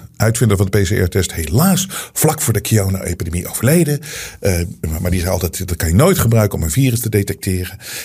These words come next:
En zeker niet als je het gaat amplifyen. En dat hebben ze gedaan in het begin. Dan krijg je zoveel valse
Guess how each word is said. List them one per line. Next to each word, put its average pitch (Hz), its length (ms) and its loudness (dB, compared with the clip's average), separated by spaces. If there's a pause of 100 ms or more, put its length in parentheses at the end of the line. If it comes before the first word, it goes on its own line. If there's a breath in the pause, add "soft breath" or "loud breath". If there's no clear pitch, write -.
(120 loud breath)
En 76 240 -6 (120)
zeker 113 320 0
niet 95 140 0
als 90 120 -4
je 95 60 -4
het 90 140 -8
gaat - 260 -6
amplifyen. 95 920 0
En 78 100 -8
dat - 120 -8
hebben - 180 -6
ze 76 60 -8
gedaan 139 320 4
in 131 60 4
het 107 100 2
begin. 98 340 4
Dan 90 100 -2
krijg - 260 -10
je - 120 -10
zoveel 131 480 4
valse 107 520 0